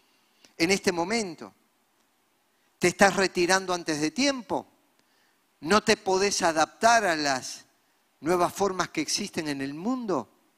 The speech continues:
a los códigos de comunicación? Yo siempre cuento que cuando empezamos a salir a predicar el evangelio al interior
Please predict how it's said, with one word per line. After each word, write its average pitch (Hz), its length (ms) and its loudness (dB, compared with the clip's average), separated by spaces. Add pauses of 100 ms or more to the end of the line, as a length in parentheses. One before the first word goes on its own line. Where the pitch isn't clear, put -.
(180)
a 143 140 2
los 147 180 -4
códigos 180 500 0
de 139 80 -2
comunicación? 143 840 -8 (1040)
Yo 156 140 -4
siempre 202 280 2
cuento 208 380 0
que 175 140 0
cuando 165 240 -2
empezamos 180 500 -4
a 170 80 -4
salir 175 320 -2
a 170 60 0
predicar 156 500 -4
el 175 140 -2
evangelio 160 560 -2
al 151 80 -2
interior 156 600 0